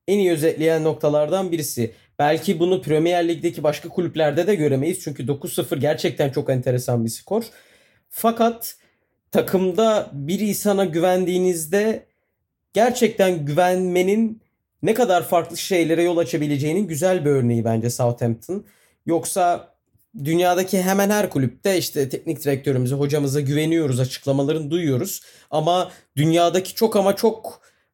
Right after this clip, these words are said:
az sayılı kulüpte dokuz sıfır gibi faciadan sonra üstüne de oynanan üç maçta galibiyet alınamamasına rağmen bir teknik adamla yola devam edilir.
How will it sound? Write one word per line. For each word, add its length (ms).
az 300
sayılı 460
kulüpte 540
dokuz 280
sıfır 260
gibi 240
faciadan 800
sonra 400
üstüne 460
de 240
oynanan 500
üç 180
maçta 380
galibiyet 680
alınamamasına 840
rağmen 440
bir 80
teknik 320
adamla 720
yola 300
devam 340
edilir. 420